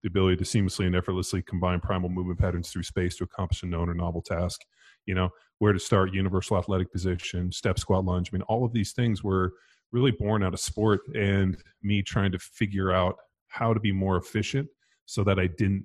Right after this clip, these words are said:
ever lose. And I had a really interesting realization where,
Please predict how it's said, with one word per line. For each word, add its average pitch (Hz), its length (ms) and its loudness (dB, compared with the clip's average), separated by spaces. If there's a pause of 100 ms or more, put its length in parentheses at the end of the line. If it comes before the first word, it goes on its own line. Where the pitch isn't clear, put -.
ever 95 220 0
lose. 87 520 -4 (320)
And 98 80 -4
I 98 60 0
had 120 160 2
a 110 60 0
really 104 240 4
interesting 101 260 -2
realization 95 800 -2 (640)
where, 95 380 4